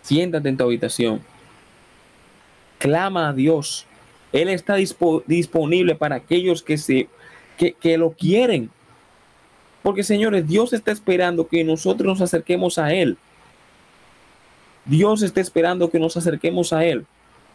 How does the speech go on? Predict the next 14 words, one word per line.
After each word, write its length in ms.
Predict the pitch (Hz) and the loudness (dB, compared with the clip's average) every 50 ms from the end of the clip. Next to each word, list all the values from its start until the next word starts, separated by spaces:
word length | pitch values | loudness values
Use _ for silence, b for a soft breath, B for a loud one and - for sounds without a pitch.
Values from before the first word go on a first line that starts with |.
| _ _ _ _ _ _ _ _ _ _ _ _ _ _ _ _ _ _ _ _ _ _ _ _ _ _ _ _ _ _ _ _ _ _ _ _ _ - | _ _ _ _ _ _ _ _ _ _ _ _ _ _ _ _ _ _ _ _ _ _ _ _ _ _ _ _ _ _ _ _ _ _ _ _ _ 0
No 220 | 147 156 175 190 | 2 2 4 2
lo 140 | 196 196 185 | 2 0 0
despreciemos 680 | 190 190 - - 170 165 - - 175 170 165 156 147 | 0 -2 -2 -2 -4 -2 0 0 0 0 0 -2 -2
más. 400 | 160 156 151 135 - - - - _ _ _ _ _ _ _ _ _ - - - - _ _ _ _ _ _ _ _ _ _ _ _ _ _ _ _ _ - | -2 -2 -2 -2 -4 -8 -12 -14 _ _ _ _ _ _ _ _ _ -20 -20 -20 -20 _ _ _ _ _ _ _ _ _ _ _ _ _ _ _ _ _ 0
No 320 | 123 127 135 165 190 190 | 2 4 4 4 4 2
le 100 | 190 175 | 0 -2
sigamos 420 | - - 175 180 175 165 165 151 | -2 -2 -2 0 0 0 -2 -2
dando 240 | 151 160 165 165 156 | -2 -2 -2 0 0
la 60 | 151 | -2
espalda. 480 | 139 - - 147 139 127 117 104 98 - _ _ _ _ - _ _ _ _ _ _ _ _ _ _ _ _ _ _ - | -2 -2 -4 -4 -4 -2 -4 -8 -12 -16 _ _ _ _ -20 _ _ _ _ _ _ _ _ _ _ _ _ _ _ 0
No 300 | 120 139 160 170 185 185 | 2 2 4 4 2 2
lo 120 | 180 180 | 2 2
ignoremos 560 | 165 - 160 147 143 147 147 147 143 147 - | 0 0 0 0 0 0 0 0 -2 -2 -2
más. 360 | 143 131 120 - - - - | -2 -2 -2 -4 -8 -10 -14